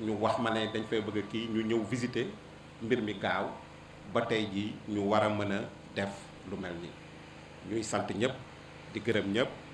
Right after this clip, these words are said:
di ñaan projet bi nga xam ne moom lañ fi sottal, yi tuddee ko mosquée du vendredi,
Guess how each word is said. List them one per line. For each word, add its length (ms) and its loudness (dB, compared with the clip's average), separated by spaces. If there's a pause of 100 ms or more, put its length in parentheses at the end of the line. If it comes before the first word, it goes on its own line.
(500)
di 100 2
ñaan 340 4
projet 300 4
bi 180 0
nga 120 2
xam 220 2
ne 120 2
moom 220 2
lañ 160 2
fi 100 -2
sottal, 420 2 (420)
yi 200 -2 (240)
tuddee 300 6
ko 100 2
mosquée 360 2
du 160 0
vendredi, 500 4